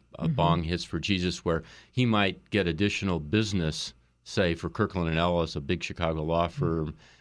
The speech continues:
Speaker 1: for doing this representation. You're not doing it, I take it, for that. Well, are you? Are you doing it?
Speaker 2: I'm,
Speaker 1: Is,
Speaker 2: I'm
Speaker 1: is this
Speaker 2: doing it
Speaker 1: produce-
Speaker 2: because I believe in it, because I believe that, um, I mean, in this case, I believe my clients are innocent, but,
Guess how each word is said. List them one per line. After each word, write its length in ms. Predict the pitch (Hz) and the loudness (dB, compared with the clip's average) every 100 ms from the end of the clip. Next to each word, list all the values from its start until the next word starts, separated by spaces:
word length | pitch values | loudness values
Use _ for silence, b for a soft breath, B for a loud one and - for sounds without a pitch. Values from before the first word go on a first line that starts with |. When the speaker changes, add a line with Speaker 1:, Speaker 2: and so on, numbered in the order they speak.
| b | b
Speaker 1:
for 140 | 98 | -4
doing 280 | 82 107 92 | 0 0 2
this 180 | 85 - | -2 -2
representation. 840 | 82 82 82 80 101 92 73 71 - | -4 -2 -6 -2 -2 -2 -4 -6 -2
You're 200 | 104 135 | 0 4
not 240 | 117 104 | 2 2
doing 340 | 110 117 107 | 2 2 2
it, 140 | 92 80 | 0 -4
I 80 | - | -8
take 300 | 92 101 92 | -6 -4 -4
it, 80 | 87 | -4
for 200 | - 87 - _ _ 90 | -4 -6 -6 _ _ -2
that. 200 | 127 - B B | -2 -4 B B
Well, 180 | - 117 | 0 2
are 240 | 90 131 160 | 4 4 4
you? 160 | 85 | 4
Are 140 | 78 143 | 4 4
you 160 | 151 | 4
doing 400 | 120 151 156 147 | 4 4 4 2
it? 140 | 92 - | 2 2
Speaker 2:
I'm, 100 | - | 2
Speaker 1:
Is, 80 | 123 | 4
Speaker 2:
I'm 160 | 294 | 4
Speaker 1:
is 80 | - | 6
this 80 | 330 | 6
Speaker 2:
doing 160 | 370 | 4
it 60 | 330 | 4
Speaker 1:
produce- 180 | 277 269 | 2 2
Speaker 2:
because 200 | 294 269 | 2 4
I 80 | 269 | 2
believe 520 | 233 262 277 294 226 | 4 2 4 2 0
in 220 | - 202 | 0 0
it, 220 | 165 - - | 0 -6 -10
because 380 | 180 208 233 214 | -6 0 2 4
I 100 | 220 | 2
believe 500 | 196 220 226 240 208 | 4 2 2 2 2
that, 280 | 208 190 - - | 2 2 0 -4
um, 380 | 185 170 165 - | 0 2 0 -4
I 240 | - - | -12 -6
mean, 180 | 185 202 | 0 4
in 140 | 208 214 | 4 6
this 220 | 285 - | 4 4
case, 280 | 247 214 214 | 2 4 4
I 120 | 185 | 2
believe 260 | 190 196 | 2 2
my 160 | 196 180 | 0 -2
clients 400 | - 196 180 180 | -2 -2 0 0
are 80 | 170 | -2
innocent, 480 | 180 185 - 247 - B B B - | 0 -2 -2 -6 -6 B B B -10
but, 420 | 170 202 196 185 | 0 4 4 2